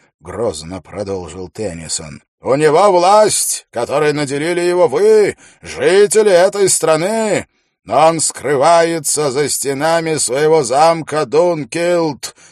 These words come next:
спит в мягкой постели, ест изысканные блюда и пьет вино, и больше ничем не занимается.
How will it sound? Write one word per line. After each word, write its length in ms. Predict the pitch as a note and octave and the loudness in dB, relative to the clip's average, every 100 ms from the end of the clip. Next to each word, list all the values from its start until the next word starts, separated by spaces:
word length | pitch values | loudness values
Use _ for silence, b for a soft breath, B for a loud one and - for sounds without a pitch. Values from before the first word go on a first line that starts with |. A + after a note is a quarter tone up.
| b | b
спит 680 | - - - F3 F#3+ F3+ | -6 -6 0 4 4 4
в 80 | C3+ | -4
мягкой 600 | C#3+ E3 F#3+ E3 D#3+ F#3 | -2 2 2 0 0 -2
постели, 1000 | F3+ E3+ - - D#3 F#3+ F#3 F#3 E3+ B2+ B B B | 2 0 0 -2 2 2 2 0 2 0 B B B
ест 500 | G2 D#3+ G3 G3 - | 0 4 4 2 -2
изысканные 760 | G3 E3+ G3+ - F3 F#3+ F#3+ F#3 | -2 2 2 2 0 0 0 0
блюда 580 | D#3 E3+ G3+ G3+ F#3+ | 2 4 2 2 2
и 60 | F#3 | 2
пьет 420 | G3 C#3+ E3 D#3 | 2 2 2 0
вино, 580 | A#2+ E3 F3+ G#3+ B3 A3+ - _ _ _ _ - | -4 -2 2 4 4 2 -2 _ _ _ _ -2
и 140 | E3+ | -2
больше 640 | F#3 G#3 A#3 D#3+ - G#3+ | 2 4 4 0 -4 -4
ничем 1000 | F#3+ A3 F#3 - - C#3 G3+ G#3+ G#3+ G#3 | -4 -6 -8 -10 -6 0 4 6 4 2
не 180 | G#3 G#3 | -2 -2
занимается. 1080 | D#3+ F#3+ F#3+ F#3+ F3+ D#3 - C#3+ C#3 A2+ D#2+ | -2 -2 0 2 2 0 -2 2 2 2 -2